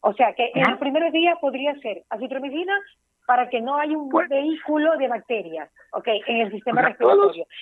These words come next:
Speaker 1: Hidrocloriquina,
Speaker 2: todos
Speaker 1: que es lo que estamos probando, ¿ok?
Speaker 2: todos
Speaker 1: Que es para
Speaker 2: estos
Speaker 1: la malaria.
Speaker 2: tratamientos que no están garantizados
Speaker 1: Eso es previo al día siete.
Speaker 2: probablemente tienen un valor que todavía
Speaker 1: Ujú.
Speaker 2: no sabemos qué porcentaje de eficacia tiene,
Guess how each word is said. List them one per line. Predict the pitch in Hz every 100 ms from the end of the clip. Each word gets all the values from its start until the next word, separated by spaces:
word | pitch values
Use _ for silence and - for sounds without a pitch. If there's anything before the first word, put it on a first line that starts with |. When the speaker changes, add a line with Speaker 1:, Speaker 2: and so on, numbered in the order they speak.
| -
Speaker 1:
Hidrocloriquina, | 277 294 320 320 381 392 277
Speaker 2:
todos | 285 311
Speaker 1:
que | 285
es | 277
lo | 269
que |
estamos | 247 254 254
probando, | 240 202 156 147 151 - _ _ -
¿ok? | -
Speaker 2:
todos | 208 175
Speaker 1:
Que | 190
es | 185
para | 233
Speaker 2:
estos | 220 202
Speaker 1:
la |
malaria. | 190 175 156 147 131
Speaker 2:
tratamientos | -
que | - -
no | 160
están | - 170
garantizados | 156 147 131 123 131 143 127 107 101 113
Speaker 1:
Eso | - 254 339
es | 311
previo | 294 302 311
al | 302 240
día | 262 277 -
siete. | 233 175 - 151 _ _ _ _
Speaker 2:
probablemente | - 165 175 214 208 208 - 190
tienen | 180 196 185
un | 185 -
valor | 147 147 170 143 123 123 - _ _ -
que | 214
todavía | - 123 - 160
Speaker 1:
Ujú. | 156
Speaker 2:
no | 156
sabemos | 143 147 156 -
qué | 165
porcentaje | - 156 131 131 123 156 147 143
de |
eficacia | 127 - - - - 139
tiene, | - 147 127 151 208